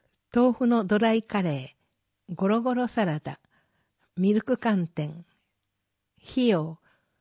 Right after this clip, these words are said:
一人三百円。定員八人。申し込み多数の場合は、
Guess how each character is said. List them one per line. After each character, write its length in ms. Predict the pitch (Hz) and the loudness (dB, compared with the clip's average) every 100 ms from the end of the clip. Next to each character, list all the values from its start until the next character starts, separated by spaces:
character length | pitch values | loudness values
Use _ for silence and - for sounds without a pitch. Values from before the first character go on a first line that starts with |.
| _ _ | _ _
一 360 | - - 247 220 | -20 -4 -2 2
人 160 | 165 - | 0 -2
三 320 | - 208 214 | -4 -2 0
百 340 | 220 208 - 175 | 0 -2 -2 -4
円。 200 | 135 151 _ _ _ _ _ _ _ _ - | -4 -14 _ _ _ _ _ _ _ _ -2
定 240 | 233 220 | 0 4
員 300 | 214 196 180 _ - _ | 4 2 0 _ -20 _
八 400 | 190 - 240 208 | -4 0 2 2
人。 280 | 156 135 - _ _ _ _ _ _ - | 0 -4 -14 _ _ _ _ _ _ -4
申 200 | 208 254 | -2 -2
し 80 | - | -4
込 140 | 254 | -2
み 120 | 247 | -2
多 140 | 240 226 | 0 -4
数 260 | - 254 | 0 2
の 140 | 196 160 | 2 0
場 160 | 165 | -2
合 180 | 160 160 | -2 -2
は、 180 | 160 | -4